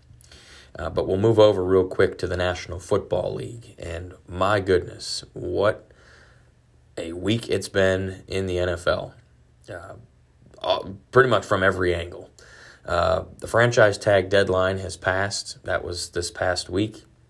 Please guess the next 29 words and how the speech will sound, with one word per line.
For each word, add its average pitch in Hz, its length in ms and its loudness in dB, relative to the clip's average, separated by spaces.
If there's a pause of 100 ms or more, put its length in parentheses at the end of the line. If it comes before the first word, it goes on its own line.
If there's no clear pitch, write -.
(760)
Uh, 73 180 -8
some - 200 -12
notable 95 340 4
players 98 400 4
to - 100 -12
get 98 180 -2
the 92 60 -6
franchise 95 560 0
tag. 95 420 2 (1200)
You 104 100 2
have 87 480 0 (340)
Tampa 101 260 2
Bay 95 160 4
Bucks 98 440 2
wide 98 200 6
receiver 90 320 -4
Chris - 280 -2
Godwin, 95 640 4 (180)
Cincinnati 87 540 -6
Bengals 92 400 0
safety 90 480 -2
Jessie 87 360 -4
Bates, - 640 -4 (280)
Dallas 87 340 0
Cowboys 92 560 2
tight 90 240 0
end 90 240 -4
Dalton - 320 -4
Schultz, - 640 -6